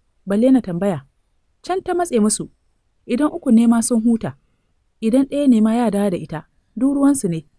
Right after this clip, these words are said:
ba nawa ba. Ni ta harkokin gabana kawai nake. Ba a kaina za ta zauna ba, daga ita Iyamin har Kaltuma, babu wadda za ta nuna min komai, gaba ɗayansu. Mu da talauci sai a baki,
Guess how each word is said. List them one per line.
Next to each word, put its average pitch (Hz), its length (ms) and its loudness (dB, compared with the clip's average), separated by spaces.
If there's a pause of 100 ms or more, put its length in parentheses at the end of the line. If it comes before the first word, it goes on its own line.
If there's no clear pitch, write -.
(160)
ba 196 140 -6
nawa 190 240 -2
ba. 208 120 -6 (800)
Ni 247 120 2
ta 269 120 -4
harkokin 254 380 0
gabana 190 360 -2
kawai 190 240 -4
nake. 139 300 -6 (720)
Ba 190 140 -6
a 208 40 -8
kaina 220 300 0
za 226 120 -2
ta 220 100 -8
zauna 175 320 -4
ba, 151 180 -6 (280)
daga 156 200 -6
ita - 180 -8
Iyamin 208 320 0
har 214 160 -4
Kaltuma, 180 440 -6 (280)
babu 240 300 -6
wadda 247 160 -2
za 208 140 0
ta 208 100 -6
nuna 190 280 -4
min 170 140 -6
komai, 208 380 2 (540)
gaba 175 260 -4
ɗayansu. 220 460 2 (680)
Mu 311 140 -2
da 277 100 0
talauci 240 420 -2
sai 262 180 -8
a 185 100 -8
baki, 135 380 -10